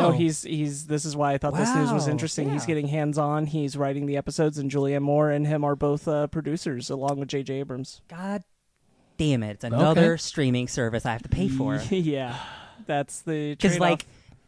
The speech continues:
Speaker 1: No, did you see that meme of that one guy where it's, like, two thousand twelve with, with Netflix? Like, "Hey, the stream is pretty good."
Speaker 3: Yeah.
Speaker 1: Two thousand nineteen, all the streaming services. He's like,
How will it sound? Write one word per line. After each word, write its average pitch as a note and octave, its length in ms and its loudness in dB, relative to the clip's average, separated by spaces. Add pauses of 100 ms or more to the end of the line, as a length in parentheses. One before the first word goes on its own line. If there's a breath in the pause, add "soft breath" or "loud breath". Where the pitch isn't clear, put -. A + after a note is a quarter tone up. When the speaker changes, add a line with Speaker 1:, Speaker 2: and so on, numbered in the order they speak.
Speaker 1:
No, D#3 120 4
did E3 140 0
you G#3 100 4
see D4 160 4
that B3 140 4
meme E3 300 4
of D#3+ 100 4
that D3 160 4
one C3 140 4
guy D3 180 4
where C3+ 220 4
it's, A#2 160 0
like, A#2 140 -2
two - 120 -4
thousand B2 260 -2
twelve B2 260 -2
with, A#2 160 -2
with A2+ 200 -4
Netflix? D#3+ 300 -4
Like, E3 140 -4
"Hey, C4 100 -2
the B3 80 0
stream D4+ 180 -2
is A3+ 100 0
pretty A#3 220 0
good." G#3 280 4 (180 soft breath)
Speaker 3:
Yeah. A2+ 120 -2
Speaker 1:
Two F3 140 6
thousand D#3+ 240 4
nineteen, D3+ 480 2 (220 loud breath)
all D3 260 10
the C#3+ 80 2
streaming C#3 340 4
services. D3+ 440 0
He's C#3 100 0
like, B2+ 220 -6